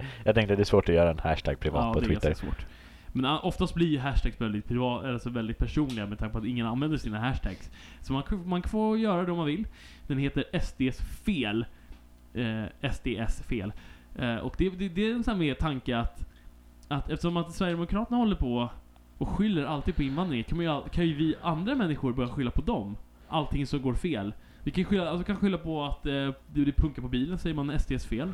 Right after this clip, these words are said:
Speaker 2: för att
Speaker 1: Ja.
Speaker 2: det är deras fel.
Speaker 1: För de är
Speaker 2: Eller
Speaker 1: inte
Speaker 2: hur?
Speaker 1: för bra väglag.
Speaker 2: Precis. För att, eh, de,
Speaker 1: Jag
Speaker 2: de,
Speaker 1: vet inte. <laughs>
Speaker 2: de är inte för mångkulturellt så vi kan ha bra bildäcks.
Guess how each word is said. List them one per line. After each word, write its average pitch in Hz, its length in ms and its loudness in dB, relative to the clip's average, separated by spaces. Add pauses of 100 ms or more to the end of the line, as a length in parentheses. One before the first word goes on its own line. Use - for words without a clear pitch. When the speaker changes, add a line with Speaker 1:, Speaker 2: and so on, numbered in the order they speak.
Speaker 2:
för 147 80 0
att - 280 -10
Speaker 1:
Ja. 95 320 -4 (280)
Speaker 2:
det 127 140 6
är 170 40 4
deras 180 220 2
fel. - 160 -2 (180)
Speaker 1:
För 98 100 4
de 104 220 6
är 113 40 4
Speaker 2:
Eller 135 80 4
Speaker 1:
inte 156 80 6
Speaker 2:
hur? 85 40 6
Speaker 1:
för 90 300 6
bra 82 280 4
väglag. 80 580 2 (840)
Speaker 2:
Precis. 123 480 -2 (320)
För 135 100 -2
att, 123 120 -4
eh, 120 440 0
de, 117 380 -2
Speaker 1:
Jag 78 140 4
Speaker 2:
de, 85 60 4
Speaker 1:
vet 73 140 0
inte. - 180 -4 (540)
<laughs> - 540 0
Speaker 2:
de 143 180 0
är 156 40 0
inte 139 160 -2
för 143 400 0
mångkulturellt 139 720 -2
så - 80 -4
vi 120 100 2
kan 117 140 0
ha 117 300 0
bra 117 380 0
bildäcks. 117 500 -2